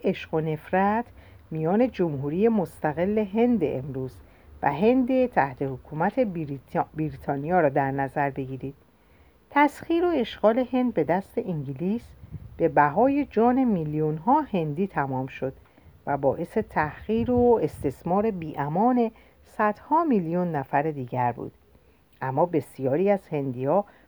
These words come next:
با شور و اشتیاقی شبیه نوکیشان افکار و اندیشه‌های غربی مثل حق تعیین سرنوشت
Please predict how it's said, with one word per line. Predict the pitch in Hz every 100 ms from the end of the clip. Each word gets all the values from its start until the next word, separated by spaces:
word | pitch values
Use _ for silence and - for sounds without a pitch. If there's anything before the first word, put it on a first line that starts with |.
| _
با | 220 247
شور | - - 392 330
و | -
اشتیاقی | 156 - - 160 214 220 156
شبیه | - 160 139 196 208 170
نوکیشان | 139 147 151 131 143 135 - 208 247 302 - _ _ _ -
افکار | 143 - - 180
و | 226
اندیشه‌های | 160 139 127 123 131 147 214
غربی | 233 - 147 143 143 196 254
مثل | 240 233 - 151
حق | 151 220 240 - 151
تعیین | 165 147 190 294 277
سرنوشت | - 214 196 180 175 170 -